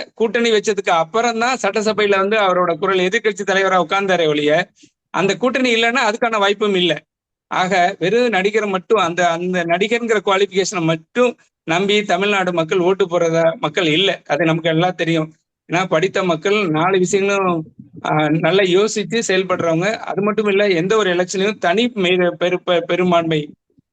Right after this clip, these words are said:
ஆ, ஆ, சிங்கிள் மெஜாரிட்டியை வந்து எந்த ஒரு கட்சிக்கும் அவங்க ஆதரவு தெரிவிக்கிற எல்லா, எந்த கட்சியா இருந்தாலும் அதுக்கு தருவாங்க. அந்த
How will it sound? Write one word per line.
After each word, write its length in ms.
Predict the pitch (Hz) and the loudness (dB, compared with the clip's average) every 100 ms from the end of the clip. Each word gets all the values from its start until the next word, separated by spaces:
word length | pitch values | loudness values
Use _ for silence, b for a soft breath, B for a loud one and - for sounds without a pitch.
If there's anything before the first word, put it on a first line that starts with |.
| - | -6
ஆ, 40 | 160 156 156 156 | -2 0 0 0
ஆ, 40 | 156 156 151 | 2 2 2
சிங்கிள் 300 | 208 226 233 202 | 0 0 2 0
மெஜாரிட்டியை 560 | 196 233 220 202 208 185 | 2 0 0 -4 -4 -4
வந்து 180 | 180 226 | -8 -8
எந்த 180 | 190 202 | -6 -4
ஒரு 100 | 196 | -4
கட்சிக்கும் 380 | 185 160 185 190 | -6 -10 -8 -6
அவங்க 160 | 180 160 | -2 -2
ஆதரவு 340 | 175 196 180 | 0 -2 -4
தெரிவிக்கிற 340 | 180 170 165 160 | -6 -8 -4 -2
எல்லா, 120 | 175 170 170 175 160 | 0 2 0 -2 -4
எந்த 120 | 160 196 | -2 -4
கட்சியா 260 | 185 185 | -2 -2
இருந்தாலும் 260 | 170 170 185 | -2 0 -2
அதுக்கு 180 | 151 156 | -2 -4
தருவாங்க. 340 | 160 170 143 156 _ _ _ - - | 0 0 0 -8 _ _ _ -20 -6
அந்த 240 | 147 | 0